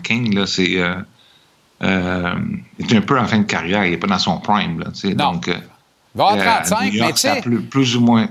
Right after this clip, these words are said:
Speaker 1: plus ou moins
Speaker 2: Ouais.
Speaker 1: bien été l'année passée. Peut-être qu'il est
Speaker 2: Ouais.
Speaker 1: plus en santé, il
Speaker 2: C'est
Speaker 1: était
Speaker 2: ça.
Speaker 1: blessé l'année passée, donc, euh, t'as le droit de rêver.
Speaker 2: Tu sais, Sean Monahan a été opéré à hanche, Patrick Kane a été opéré à hanche. On voit ce que ça donne comme, pour Monahan. Il est beaucoup plus jeune, tu me diras.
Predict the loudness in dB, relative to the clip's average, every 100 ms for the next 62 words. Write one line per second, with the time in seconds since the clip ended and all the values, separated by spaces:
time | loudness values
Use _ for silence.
0 | -4 -4 -2 2 2 4 4 2 2 0
1 | 0 0 0 0 0 -2 -2 -4 -2 -2
2 | 0 0 0 0 0 0 -2 -2 0 -2
3 | 0 0 0 0 0 0 0 0 0 -2
4 | -2 0 0 0 -2 -4 -8 _ _ -16
5 | -16 _ _ _ _ -2 2 2 2 2
6 | 0 -2 -6 _ _ -4 0 2 2 2
7 | 4 4 0 -2 -4 -2 -2 0 0 2
8 | 4 4 2 0 -6 -14 -6 0 0 0
9 | -2 -2 0 -2 -2 -2 0 2 2 0
10 | -2 -4 -4 -2 -2 -2 -2 0 0 -2
11 | -2 -4 -4 -8 -6 0 2 2 2 2
12 | -2 -6 -8 -8 -4 -2 -2 -4 -6 -4
13 | -2 2 0